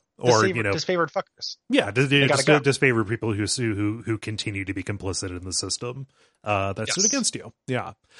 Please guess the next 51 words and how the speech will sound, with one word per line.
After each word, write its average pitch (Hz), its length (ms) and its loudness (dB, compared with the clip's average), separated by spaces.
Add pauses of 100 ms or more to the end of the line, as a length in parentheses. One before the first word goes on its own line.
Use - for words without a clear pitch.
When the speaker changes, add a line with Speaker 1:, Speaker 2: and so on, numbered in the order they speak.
Speaker 2:
Yep. - 180 -8
Speaker 1:
Um, 107 420 0
I 131 80 2
like 120 240 2
Lantry's 110 400 -2
line 117 200 2
on 117 100 0
this. 123 480 -2
You 107 140 -6
know, 98 160 0
like, 95 240 -4
he 120 160 -2
expresses 98 560 -4
relief, 117 580 -6
you 110 80 -8
know, 104 140 -4
as 95 200 -4
you, 98 120 -8
as 104 260 -4
you 101 100 -10
check 101 240 -4
with 101 140 -10
him 95 140 -8
saying, 95 260 -8
"Hey, 101 160 -4
will 95 160 -6
this 90 220 -8
work?" 107 360 0
He - 300 -18
says, 107 260 0
"I 123 120 6
ought 127 180 4
not 120 220 0
to 113 80 -2
show 104 180 0
preference 180 480 2
for 139 140 2
how, 127 300 4
uh, 117 380 0
this 117 140 -2
part 120 160 0
of 117 60 -2
the 113 60 -4
chronicle 123 380 2
unfolds, 139 380 2
but 147 260 2 (380)
I'd 127 160 0
rather 135 240 6
title 120 340 -2
this 113 220 0
chapter 110 580 0